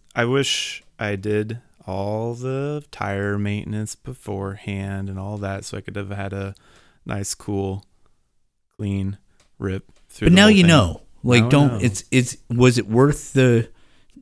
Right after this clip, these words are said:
Speaker 1: Oh, yeah.
Speaker 2: three extra dollars of wear that you got on your tire for all the struggles you went through over the course of the weekend? I mean, I'm sure that that added to your adventure. Like, it,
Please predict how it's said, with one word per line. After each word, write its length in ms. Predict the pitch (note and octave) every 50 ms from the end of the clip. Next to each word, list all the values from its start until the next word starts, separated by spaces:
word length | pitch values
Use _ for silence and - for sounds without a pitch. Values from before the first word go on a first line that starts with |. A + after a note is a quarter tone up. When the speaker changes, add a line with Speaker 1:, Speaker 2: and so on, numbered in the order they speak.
| _ _ _ _
Speaker 1:
Oh, 120 | - C#3+ F#3
yeah. 240 | B2 A2 C#3 A2+ -
Speaker 2:
three 320 | - B2 A#2+ C3 C3 B2+
extra 280 | B2 B2+ B2+ - - C3
dollars 460 | A#2 A#2+ A2 A2+ A2+ A#2 A#2 A2+ A#2
of 140 | G#2+ G#2+ G2+
wear 280 | G#2+ G#2+ G#2+ A2 A2+
that 120 | A2+ A2+ G#2+
you 180 | G2+ A2 A2+
got 160 | A#2 A2+ A2+
on 160 | A2 A2 A2 G#2+
your 80 | G2+
tire 400 | G2+ - A2 G#2 G2+ G2+ G#2 A2
for 380 | - - A2+ G2+ F#2+ F#2+ A#2 - _ _ _ _ _ _ _ _ _ _ _
all 160 | - A2 G#2+
the 100 | G#2 G#2
struggles 420 | G2+ - - A2 G#2 G#2 G#2+ G#2+ G#2+
you 40 | G#2+
went 160 | G#2+ A2+ A2
through 200 | - - A2+ A2+
over 120 | G#2+ G2+ G#2
the 80 | G2+
course 300 | G#2 - A2+ G#2+ G#2+ -
of 40 | G#2+ G#2
the 40 |
weekend? 320 | G#2 G#2+ A2 A#2+ A2+ A2+ A#2
I 100 | - D3+
mean, 260 | E3+ E3 D3+ C3+ - - - - - - -
I'm 140 | - D3
sure 220 | D3+ - - F3 E3
that 180 | C#3+ C#3 B2+
that 140 | - C3 B2
added 340 | A2+ A2+ A2+ A#2 A2+ A2 A2
to 80 | G#2+ G#2
your 160 | G2+ G2 F#2+
adventure. 560 | F2+ F#2 G2 G2 G2+ - - F#2 E2+ F#2 - - -
Like, 300 | F#2+ G2 F#2+ F2+ - - _ -
it, 220 | - G#2+ A2 G2